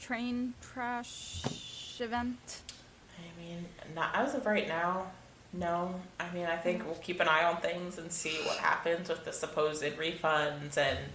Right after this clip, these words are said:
Speaker 1: Mm.
Speaker 2: if anything else comes out from people who are meant to be involved and stuff like that. But,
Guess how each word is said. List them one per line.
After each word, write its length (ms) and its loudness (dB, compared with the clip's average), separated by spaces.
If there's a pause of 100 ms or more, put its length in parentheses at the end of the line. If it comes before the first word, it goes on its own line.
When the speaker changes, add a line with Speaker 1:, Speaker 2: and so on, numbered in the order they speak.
(220)
Speaker 1:
Mm. 60 -6 (400)
Speaker 2:
if 260 4
anything 520 0
else 220 0
comes 260 2
out 280 6
from 460 2
people 280 -4
who 100 -2
are 120 0
meant 220 0
to 60 -6
be 120 -2
involved 560 4
and 120 -4
stuff 280 0
like 200 0
that. 380 2
But, 360 4